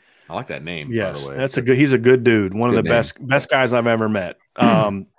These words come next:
Speaker 2: Ben, I think it's a long list because there is so
Speaker 1: Yeah.
Speaker 2: much depth. I mean, I'm, I'm, as you, as Vince was answering the question about the linebackers, I'm, I'm putting this list together of, of, this is just spring, right? Guys are gonna play in the spring.
Speaker 1: Yes.
Speaker 2: Braden Lindsey cannot afford to have a bad spring,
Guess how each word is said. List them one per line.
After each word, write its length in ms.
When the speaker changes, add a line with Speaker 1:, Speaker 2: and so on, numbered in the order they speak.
Speaker 2:
Ben, 200
I 140
think 180
it's 120
a 80
long 400
list 340
because 300
there 180
is 120
so 140
Speaker 1:
Yeah. 100
Speaker 2:
much 180
depth. 340
I 40
mean, 140
I'm, 220
I'm, 180
as 220
you, 80
as 220
Vince 300
was 140
answering 300
the 60
question 280
about 80
the 100
linebackers, 480
I'm, 220
I'm 100
putting 160
this 160
list 160
together 320
of, 200
of, 180
this 180
is 60
just 220
spring, 360
right? 200
Guys 220
are 40
gonna 120
play 120
in 60
the 40
spring. 320
Speaker 1:
Yes. 360
Speaker 2:
Braden 300
Lindsey 380
cannot 320
afford 300
to 40
have 140
a 60
bad 260
spring, 400